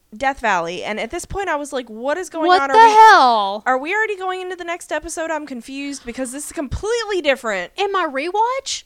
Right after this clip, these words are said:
Speaker 2: I was like, "What happened to the end credits?" I really thought we were in the next episode.
Speaker 1: Yeah, 'cause Netflix, uh, I've been watching my Netflix,
Speaker 2: Me
Speaker 1: and I was
Speaker 2: too.
Speaker 1: like, I was like, "I didn't hear the, I didn't hear."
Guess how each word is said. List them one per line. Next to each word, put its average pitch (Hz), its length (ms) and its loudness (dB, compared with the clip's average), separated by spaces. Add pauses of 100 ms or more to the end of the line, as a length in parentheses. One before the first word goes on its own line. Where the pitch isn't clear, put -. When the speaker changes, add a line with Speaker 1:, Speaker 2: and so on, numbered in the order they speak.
Speaker 2:
I 359 80 2
was 381 220 -2
like, 359 160 -4
"What 359 100 -4
happened 392 280 -6
to 339 60 -16
the 359 140 -8
end 440 120 -10
credits?" 247 460 -8
I 320 260 -4
really 302 340 -6
thought 269 260 -4
we 247 100 -10
were 233 60 -8
in 233 80 -8
the 220 60 -10
next 214 260 -12
episode. 190 560 -12
Speaker 1:
Yeah, 285 180 4
'cause 262 200 -8
Netflix, - 800 -4 (120)
uh, 233 220 -2
I've 233 160 0
been 247 120 -8
watching 247 300 -4
my 226 80 -4
Netflix, 247 400 -8
Speaker 2:
Me 254 100 -6
Speaker 1:
and 233 60 -2
I 226 40 0
was 277 160 4
Speaker 2:
too. 320 40 0
Speaker 1:
like, 214 160 -2 (300)
I 247 60 -6
was 254 100 -4
like, 247 220 -2 (640)
"I 254 100 2
didn't 466 240 -4
hear 320 260 -14
the, 302 240 -14
I 294 80 -10
didn't 381 160 -16
hear." 349 420 -14